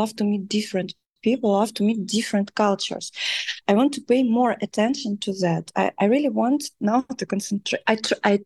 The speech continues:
travel a lot now, but I want, uh, to travel to completely different cultures, to meet more different people. Uh, this is first. The second, I want to create, uh, my family. I want to be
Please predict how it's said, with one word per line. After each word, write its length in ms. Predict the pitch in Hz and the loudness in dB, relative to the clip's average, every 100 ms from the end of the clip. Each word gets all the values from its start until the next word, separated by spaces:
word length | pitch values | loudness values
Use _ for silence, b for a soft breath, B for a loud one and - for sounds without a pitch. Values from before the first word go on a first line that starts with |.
| - | -4
travel 500 | - 202 196 175 180 | 0 4 4 2 0
a 80 | 175 | 2
lot 120 | 180 175 | 0 -2
now, 300 | 180 190 240 | -2 0 0
but 340 | 202 190 180 - | 0 -2 -4 -4
I 60 | 185 | -4
want, 360 | 190 233 262 - - - B B B B B - | 0 -2 -2 -6 -6 -8 B B B B B 0
uh, 140 | 202 | 0
to 140 | 196 208 | 0 -4
travel 440 | - 226 254 269 262 | 0 2 4 2 0
to 100 | 202 | -2
completely 560 | 202 214 214 247 208 | -2 0 0 -2 -2
different 560 | 180 220 - 196 190 - | -2 -2 0 -2 -2 0
cultures, 600 | 202 196 196 185 175 - - | 0 0 0 -4 -4 -6 -4
to 100 | 190 | 0
meet 560 | 202 233 254 247 - - _ _ - | 2 2 0 -2 -10 -12 _ _ -2
more 320 | 202 214 233 | 2 4 2
different 580 | 196 208 214 196 185 - | 0 -2 -2 -4 -6 -6
people. 460 | - 196 196 180 - _ | -2 -2 0 -2 -2 _
Uh, 240 | 185 175 170 175 B B B B _ - | -2 -2 -2 -6 B B B B _ 0
this 260 | 233 285 | 2 2
is 240 | 247 247 - - | -2 -2 -10 -2
first. 720 | 190 180 208 - - - - _ _ - | 0 2 -2 -8 -12 -14 -16 _ _ -2
The 100 | 190 | -2
second, 720 | - 240 294 269 202 196 202 - - | 2 2 2 2 0 -2 -6 -8 0
I 260 | 202 202 202 | 2 4 4
want 320 | 208 254 269 - | 2 2 0 -2
to 80 | 202 | -4
create, 680 | 196 208 208 247 247 - 196 | -2 2 4 4 0 -2 -2
uh, 440 | 190 180 175 180 | 0 0 0 0
my 200 | 196 202 | 2 0
family. 640 | 208 - 190 180 185 214 | 0 0 2 2 2 2
I 160 | 220 226 | 4 4
want 220 | 240 254 | 2 -2
to 140 | - 208 | -4 -2
be 280 | 214 214 | 0 0